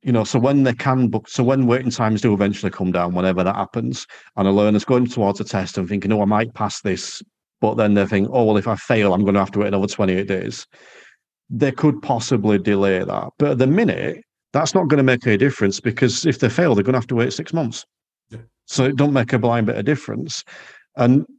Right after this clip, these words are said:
Speaker 1: just on the actual question, you know,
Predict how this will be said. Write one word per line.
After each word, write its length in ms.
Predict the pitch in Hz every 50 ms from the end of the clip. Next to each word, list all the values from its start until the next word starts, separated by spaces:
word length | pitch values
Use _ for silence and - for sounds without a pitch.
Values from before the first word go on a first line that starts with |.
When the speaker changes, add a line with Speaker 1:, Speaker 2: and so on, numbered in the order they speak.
| _ _ _ _ _
Speaker 1:
just 260 | 156 135 175 165 -
on 200 | 185 170 165 156
the 80 | 147 139
actual 400 | 135 139 143 - - 135 123 117
question, 680 | - - 147 135 - - - - - - - - 113 117 _ _ - - - - _ _ _ _ _ _ _ _ _ _ -
you 100 | 143 139
know, 320 | 127 104 - - - -